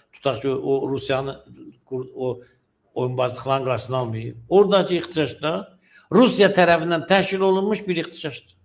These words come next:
Çox maraqlıdır ki, təşkil eləyən də Rusiyadır, köməyə gələn də güya Rusiyadır. Çünki niyə? Başqa bir dövlət ora çağırılsaydı, məsələn, Türkiyə, onda o ixtişaşların kimin törətməsi ifşa olunacaqdı.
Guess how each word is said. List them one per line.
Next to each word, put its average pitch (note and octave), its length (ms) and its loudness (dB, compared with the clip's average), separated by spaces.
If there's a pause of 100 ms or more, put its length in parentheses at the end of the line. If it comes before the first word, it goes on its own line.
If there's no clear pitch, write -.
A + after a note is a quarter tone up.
(400)
Çox G3 160 2
maraqlıdır A3 640 6
ki, A2+ 100 -8 (920)
təşkil F#3+ 440 -2
eləyən B3 320 4
də A#3+ 80 8
Rusiyadır, D3 560 2
köməyə G#3+ 400 6
gələn G#3 240 4
də E3 200 -2
güya C#3+ 200 -2
Rusiyadır. G#2+ 480 -8 (720)
Çünki F#3+ 240 -4
niyə? C#3 260 -4 (600)
Başqa D3+ 360 -8
bir C#3 180 -12
dövlət C3 360 -8
ora A#2+ 160 -8
çağırılsaydı, A#2+ 640 -6
məsələn, B2+ 240 -6
Türkiyə, G2+ 380 -10 (540)
onda C3+ 300 -2
o - 220 -2
ixtişaşların A#2+ 560 -10
kimin C3 240 -12
törətməsi A#2+ 560 -8
ifşa - 140 -8
olunacaqdı. G#2+ 500 -10